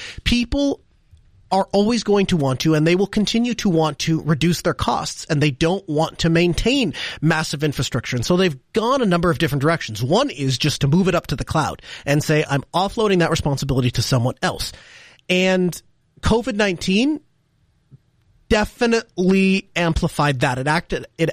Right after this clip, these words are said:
acted as a catalyst for a lot of organizations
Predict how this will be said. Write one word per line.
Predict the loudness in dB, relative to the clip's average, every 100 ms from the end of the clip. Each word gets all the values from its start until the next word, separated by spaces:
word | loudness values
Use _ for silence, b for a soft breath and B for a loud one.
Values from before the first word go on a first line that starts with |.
| -2
acted | -4 -6 -12 -4
as | -2 -2
a |
catalyst | -4 -2 0 0 -2 -6 -2
for |
a | 0
lot | 2 0
of | 0
organizations | 0 2 2 2 2 0 -4